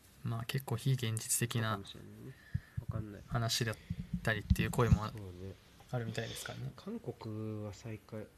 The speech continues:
Speaker 2: うん。なんかさ、こういうさ、韓国とかドイツとかさ、なんかこう、うん。コロナの話をさ、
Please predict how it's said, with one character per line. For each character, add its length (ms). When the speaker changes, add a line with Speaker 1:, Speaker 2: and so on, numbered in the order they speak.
Speaker 2:
う 40
ん。 680
な 100
ん 60
か 140
さ、 280
こ 180
う 60
い 180
う 40
さ、 380
韓 180
国 140
と 180
か 120
ド 140
イ 60
ツ 160
と 100
か 140
さ、 340
な 100
ん 140
か 260
こ 480
う、 40
う 40
ん。 920
コ 100
ロ 100
ナ 80
の 120
話 1120
を 140
さ、 160